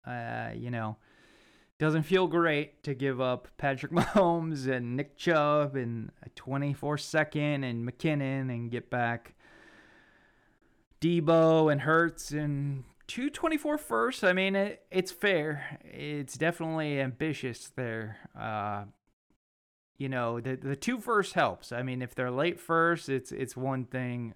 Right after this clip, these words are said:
Um, Hurts, you know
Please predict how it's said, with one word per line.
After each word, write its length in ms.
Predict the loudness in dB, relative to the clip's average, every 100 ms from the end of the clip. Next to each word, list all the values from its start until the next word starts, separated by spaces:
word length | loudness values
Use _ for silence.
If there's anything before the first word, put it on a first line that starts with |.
| -10
Um, 500 | -6 -4 -6 -8 -14 _ _ _ _ _ _
Hurts, 680 | 0 4 4 2 -6 -12 -10
you 120 | -6
know 400 | -2 -2 -2 -4